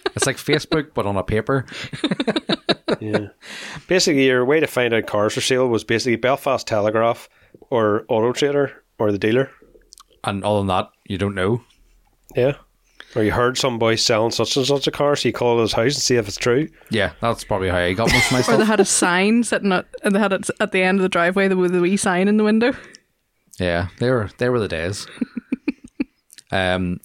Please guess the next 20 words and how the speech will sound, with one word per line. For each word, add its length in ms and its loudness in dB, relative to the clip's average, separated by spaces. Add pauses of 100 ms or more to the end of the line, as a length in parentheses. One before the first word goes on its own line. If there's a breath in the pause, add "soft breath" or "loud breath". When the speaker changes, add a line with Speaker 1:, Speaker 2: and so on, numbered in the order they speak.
(140)
Speaker 1:
Rick 220 0
V 180 -2
Dub, 380 -2
he 180 -2
says, 280 -2
"Can 280 -2
we 100 0
hate 260 -4
on 140 -2
the 80 0
new 320 0
Polo 380 0
Harlequin 500 -2
now 220 2
we 100 0
know 180 0
that 140 0
it's 120 -6
just 220 -2
wrapped?" 360 -2